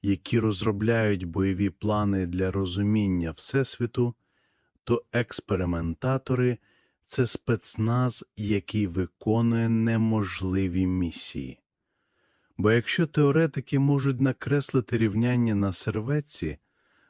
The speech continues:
то експериментатори мають збудувати багатомільйонні установки,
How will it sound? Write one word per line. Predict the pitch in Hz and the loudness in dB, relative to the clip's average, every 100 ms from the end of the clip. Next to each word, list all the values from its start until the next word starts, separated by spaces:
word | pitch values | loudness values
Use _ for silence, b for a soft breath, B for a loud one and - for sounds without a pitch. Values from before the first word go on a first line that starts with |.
| _ | _
то | - 110 | -4 -2
експериментатори | 113 - - 107 101 98 98 92 127 123 120 113 | -2 -4 -4 0 2 2 2 0 -2 -2 0 2
мають | 104 113 113 104 | 2 2 2 0
збудувати | 92 85 104 95 101 95 113 117 - | -4 -4 -4 0 0 0 -2 -2 -4
багатомільйонні | 98 92 95 104 - 101 98 92 90 95 110 113 110 107 - | -4 -4 -2 -2 -2 0 0 -2 -2 0 2 2 2 0 -2
установки, | - 98 - - 101 113 135 101 - - 64 | -6 -6 -6 -2 0 2 0 -2 -8 -10 -10